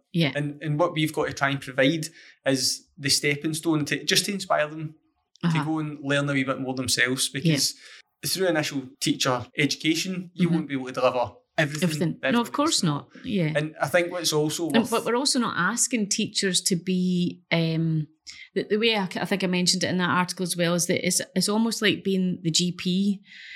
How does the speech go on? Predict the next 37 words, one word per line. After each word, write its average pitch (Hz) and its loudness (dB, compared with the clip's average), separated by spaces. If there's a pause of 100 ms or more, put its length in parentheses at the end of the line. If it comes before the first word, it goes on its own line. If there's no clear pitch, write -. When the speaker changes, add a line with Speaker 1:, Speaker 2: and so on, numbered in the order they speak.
(140)
Speaker 1:
You 196 0
know, 180 2
so 175 0
the 185 -4
G 240 0
P 233 -2
will 196 0
Speaker 2:
Yes. 180 0
Speaker 1:
have 190 0
some 208 0
knowledge 175 0
in 175 0
how 180 2
to 185 0
respond 185 2
initially 175 0
to 175 -4
someone's 175 0
concerns, 175 0
but - 2
if 170 -6
they 190 0
don't 185 0
have 180 0
that 156 -2
specialist 226 0
knowledge, 175 0
then 180 0
it 156 0
has 196 2
to 180 -4
be 185 2
referred 175 -2
Speaker 2:
We'll 151 4
Speaker 1:
on. 147 2
Speaker 2:
refer 139 0
it. - -6